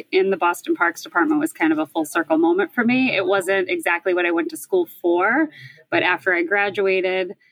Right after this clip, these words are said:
I landed a role at the Boston Parks and Recreation Department, taking on many positions. I found myself in the recreation department because that's where my true passion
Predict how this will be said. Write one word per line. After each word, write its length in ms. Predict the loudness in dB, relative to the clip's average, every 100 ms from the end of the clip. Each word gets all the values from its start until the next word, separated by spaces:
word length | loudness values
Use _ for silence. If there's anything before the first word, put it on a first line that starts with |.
| _ -2
I 100 | 0
landed 360 | 2 2 0
a 120 | -2
role 440 | -2 0 0 -2 -4
at 80 | -4
the 60 |
Boston 280 | -2 -2 -2
Parks 200 | -4 0
and 60 | -2
Recreation 460 | 0 0 0 0
Department, 680 | -2 0 0 2 2 2 0 _ _ -4
taking 260 | 0 2
on 140 | 2 2
many 180 | 0 0
positions. 840 | -4 -4 -2 0 0 0 -4 -6 -6
I 120 | -2
found 260 | 0 2
myself 520 | 2 0 0 -2 -2 -6 -18 -2
in 160 | 0 0
the 80 | 0
recreation 1000 | -4 -2 0 2 0 0 0 0 -4 -4
department 720 | -6 0 0 2 2 2 -2 -6
because 240 | -6 -4
that's 200 | -4 -4
where 120 | 0
my 120 | 0 0
true 220 | -6 -4
passion 560 | -2 -2 -2 0 -2